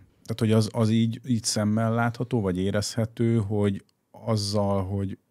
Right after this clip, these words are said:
maguk körül ezek az apák kialakítanak egy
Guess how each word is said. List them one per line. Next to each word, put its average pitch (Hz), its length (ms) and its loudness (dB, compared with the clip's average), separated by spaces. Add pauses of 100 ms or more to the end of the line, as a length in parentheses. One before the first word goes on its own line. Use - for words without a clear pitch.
maguk 98 800 -4
körül 98 640 -2 (260)
ezek 98 360 -4
az 95 100 -4
apák 92 520 -4 (680)
kialakítanak 95 800 -2
egy 90 320 -6